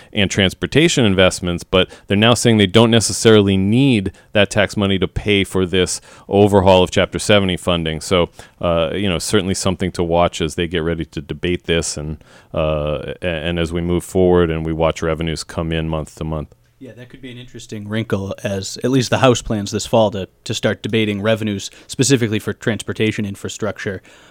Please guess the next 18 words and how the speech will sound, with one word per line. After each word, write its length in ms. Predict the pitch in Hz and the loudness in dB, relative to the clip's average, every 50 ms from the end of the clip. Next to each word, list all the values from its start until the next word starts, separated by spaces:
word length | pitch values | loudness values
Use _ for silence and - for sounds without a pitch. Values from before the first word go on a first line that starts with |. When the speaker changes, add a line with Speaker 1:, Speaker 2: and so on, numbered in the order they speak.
| _ _ | _ _
Speaker 2:
Um, 360 | - 104 101 98 95 92 92 - | -8 -8 -6 -6 -6 -8 -10 -8
like 140 | - 107 104 | -8 -4 -2
you 80 | 110 | 0
mentioned, 300 | 110 117 107 - 110 101 | 0 0 0 0 -2 -4
that, 140 | 98 95 87 - - | -4 -4 -6 -8 -6
that 180 | 107 101 - - _ _ _ _ - - - - - - | -6 -6 -6 -6 _ _ _ _ -12 -12 -12 -14 -16 -6
roughly 400 | 135 117 120 123 - - 127 113 | 2 4 4 4 4 2 -2 -2
two 180 | - - 139 123 | 0 0 0 0
billion 400 | 104 123 123 123 120 113 110 107 | 2 2 4 4 4 2 0 0
dollars 480 | 104 107 107 110 107 104 98 98 95 | 0 2 2 2 2 0 -4 -6 -10
that 260 | - 104 104 104 - _ | -8 -6 -6 -6 -6 _
the 360 | 113 104 98 98 95 95 - _ | -10 -10 -10 -10 -12 -14 -8 _
millionaire's 480 | 123 123 117 117 113 104 98 95 - - | -2 0 0 0 0 -2 -4 -6 -8 -6
tax 360 | - 113 95 90 - - - | -4 -4 -4 -4 -8 -8 -6
would 120 | 117 107 | -4 -4
have 140 | 101 - _ | -4 -6 _
pulled 240 | - 120 107 101 101 | -2 -2 -2 -2 -2
in 260 | 107 107 101 101 107 | -4 -6 -6 -8 -12